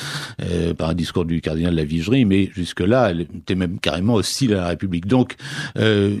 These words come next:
il y a déjà une, une hostilité entre, euh,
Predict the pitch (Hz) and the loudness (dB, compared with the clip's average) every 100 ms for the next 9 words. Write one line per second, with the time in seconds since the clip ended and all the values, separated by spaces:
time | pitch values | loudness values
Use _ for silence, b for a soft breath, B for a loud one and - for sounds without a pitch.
0 | 95 - - 110 113 107 151 127 104 92 | -6 -10 0 2 4 4 4 4 2 -2
1 | 90 82 76 87 87 - 90 90 - 139 | -4 -8 -6 0 0 -2 -2 -2 4 4
2 | 95 90 - 85 80 78 71 71 | 4 0 -2 -2 -2 -2 -4 -6